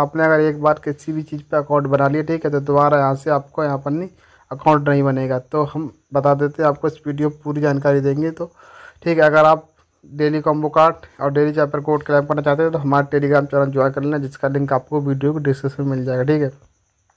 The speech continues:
तो आ जाते हैं ड्रॉप पे। तो यहाँ पर नहीं Binance की पहले बात कर लेते हैं, ठीक है, यहाँ पर नहीं Binance की बात कर लेते हैं, ठीक है। अगर आपके पास Binance का अकाउंट है तो yes, I have it, ठीक है, इस पर क्लिक कर देना। अगर आपके पास नहीं है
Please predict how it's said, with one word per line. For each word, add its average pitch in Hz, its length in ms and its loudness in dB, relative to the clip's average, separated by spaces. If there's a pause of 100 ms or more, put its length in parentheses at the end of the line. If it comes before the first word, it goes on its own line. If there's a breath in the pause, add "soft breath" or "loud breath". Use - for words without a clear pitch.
(240)
तो 156 80 2
आ 143 100 6
जाते 147 220 2
हैं 156 160 0
ड्रॉप 147 340 0
पे। 165 80 -2
तो - 600 -8
यहाँ 143 100 4
पर 170 120 -4
नहीं 170 120 -2
Binance 156 340 4
की 175 120 -6
पहले 156 260 0
बात 147 200 2
कर 139 100 -4
लेते 135 220 -2
हैं, 139 80 0
ठीक 160 140 0
है, 147 60 2
यहाँ 135 120 4
पर 156 120 0
नहीं 160 160 -2
Binance 147 360 0
की 151 120 -10
बात 139 180 0
कर 139 80 -2
लेते 135 180 -4
हैं, 147 80 -4
ठीक 151 140 -2
है। 143 120 -4 (400 soft breath)
अगर 156 200 4
आपके 151 260 0
पास 160 240 2
Binance 147 380 0
का - 140 -2
अकाउंट 147 560 0
है 143 140 2
तो 160 200 2
yes, 156 280 2 (140)
I 143 160 0
have 147 280 -4
it, 139 220 -6
ठीक 160 240 -8
है, 156 60 -8
इस 143 180 -6
पर - 180 -6
क्लिक 143 380 -8
कर 143 120 0
देना। 151 380 2
अगर 151 220 4
आपके 147 260 0
पास 143 280 -2
नहीं 143 180 -2
है 170 120 -4